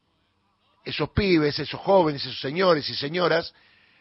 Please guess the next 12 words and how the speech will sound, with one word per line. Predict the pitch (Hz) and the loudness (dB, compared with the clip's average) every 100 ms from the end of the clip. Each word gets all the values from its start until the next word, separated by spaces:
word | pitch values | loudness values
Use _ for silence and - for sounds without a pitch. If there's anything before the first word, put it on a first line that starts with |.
| _ _ - | _ _ -6
cuando | 123 135 | -2 0
Milei | 143 175 185 | 2 2 4
tome | 190 185 | 4 4
medidas | 175 175 208 208 | 4 4 6 4
que | - | 4
le | 139 | 2
afecta | 170 156 147 | 2 2 2
el | |
bolsillo | 147 151 - 214 147 139 131 | 2 0 -2 -4 -4 -4 -2
o | 110 | -6
le | 110 - | -8 -8
afecta | - 135 - 127 113 101 90 | -4 -4 2 2 4 0 -6